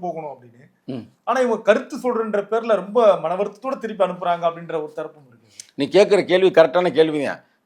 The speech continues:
Speaker 2: இவங்க பூரா மகிழ்ச்சி மகிழ்ச்சின்னு சொல்லிட்டு ஒரே குத்தாட்டத்தை போடுறது, ஒரு டான்ஸை போடுறது, ஒரு அதை போடுறது, இதை போடுறதுன்னு காட்டுவாங்க, ரைட்டா? அது வந்து ஒரு என்டர்டெயின்மெண்ட்டுக்கு ஓகே.
Speaker 1: ஓகே.
Speaker 2: திரைப்படம்ன்றது ஒரு என்டர்டெயின்மெண்ட் தான். ஆனா அதுவும் இந்த படத்துல அம-, அடங்கி இருக்கிறது. அழகான காதல் எல்லாம் பேசுது.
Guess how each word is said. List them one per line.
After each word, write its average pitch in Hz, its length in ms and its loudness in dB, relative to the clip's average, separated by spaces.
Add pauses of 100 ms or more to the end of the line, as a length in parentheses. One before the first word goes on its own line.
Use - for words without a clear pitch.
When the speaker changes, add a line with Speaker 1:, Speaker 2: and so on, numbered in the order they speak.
Speaker 2:
இவங்க 165 320 0
பூரா 202 220 8
மகிழ்ச்சி 185 400 0
மகிழ்ச்சின்னு 180 420 0
சொல்லிட்டு 170 420 2
ஒரே 170 160 4
குத்தாட்டத்தை 165 560 2
போடுறது, 160 300 2
ஒரு 170 120 0
டான்ஸை 165 300 0
போடுறது, 156 500 2
ஒரு 175 140 6
அதை 156 200 4
போடுறது, 165 320 0
இதை 160 200 2
போடுறதுன்னு 156 400 0
காட்டுவாங்க, 135 400 -2
ரைட்டா? 143 460 2 (200)
அது 151 200 0
வந்து 196 160 -2
ஒரு 170 100 0
என்டர்டெயின்மெண்ட்டுக்கு 165 720 0
ஓகே. 120 40 -12
Speaker 1:
ஓகே. 131 180 -4
Speaker 2:
திரைப்படம்ன்றது 185 460 4
ஒரு 175 180 2
என்டர்டெயின்மெண்ட் 156 420 -4
தான். 131 120 -4
ஆனா 165 140 2
அதுவும் 175 240 0
இந்த 185 120 0
படத்துல 139 280 -4
அம-, 107 480 -6
அடங்கி 131 220 -8
இருக்கிறது. 95 340 -16 (300)
அழகான 165 420 0
காதல் 175 320 4
எல்லாம் 160 240 0
பேசுது. 123 380 -10